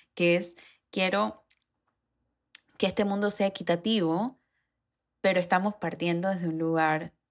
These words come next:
privilegiado, desde un lugar de poder. Y lo estamos haciendo inconscientemente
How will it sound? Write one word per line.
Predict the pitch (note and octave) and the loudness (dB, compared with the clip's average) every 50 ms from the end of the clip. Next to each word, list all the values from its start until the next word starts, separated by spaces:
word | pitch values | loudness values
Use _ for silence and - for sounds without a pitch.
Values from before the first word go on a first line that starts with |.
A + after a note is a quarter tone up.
| _ - | _ -6
privilegiado, | G#3 F3+ F3+ F3 E3+ D#3 D#3 D3+ D#3 D#3+ D#3+ D#3+ E3+ | -4 -2 0 -2 0 0 -2 0 2 4 4 4 4
desde | F3 F3 F3 | 4 2 0
un | E3+ D#3+ D#3+ | -2 -2 0
lugar | D#3 D#3 D#3 D3+ D3 | 0 2 2 2 2
de | E3 E3+ | 0 -2
poder. | E3 - - C3+ C#3 C#3 C#3 - - - _ _ _ _ _ _ _ _ _ _ _ _ _ - | -2 -4 -4 -2 0 0 -2 -2 -6 -10 _ _ _ _ _ _ _ _ _ _ _ _ _ -6
Y | - F#3+ F#3+ F#3+ F#3+ - - _ _ _ _ _ - | -4 -2 -2 -2 -4 -6 -8 _ _ _ _ _ 0
lo | F3 F3+ | 0 0
estamos | E3+ F3 - F#3 F#3 G3 A3+ A3 | 0 2 2 0 2 2 0 -2
haciendo | G#3 F3 - - - F3+ F3+ F3+ F3+ F3+ F3+ F#3+ G#3 A#3 A#3+ - _ _ _ _ _ _ - | -2 -4 -4 -6 -4 -4 -2 -2 -2 -2 -2 -2 -2 -2 -4 -6 _ _ _ _ _ _ -4
inconscientemente | A3 G#3+ G3 F3 F3 - F#3 F3 E3+ E3 - - - F#3+ F#3 F#3 F3+ F3 E3+ E3+ D3+ - - - - - - - - _ | -2 -2 -2 -2 -4 -4 -4 -4 -4 -6 -8 -8 -8 -4 -4 -2 -2 -4 -4 -6 -8 -8 -8 -12 -14 -18 -20 -20 -20 _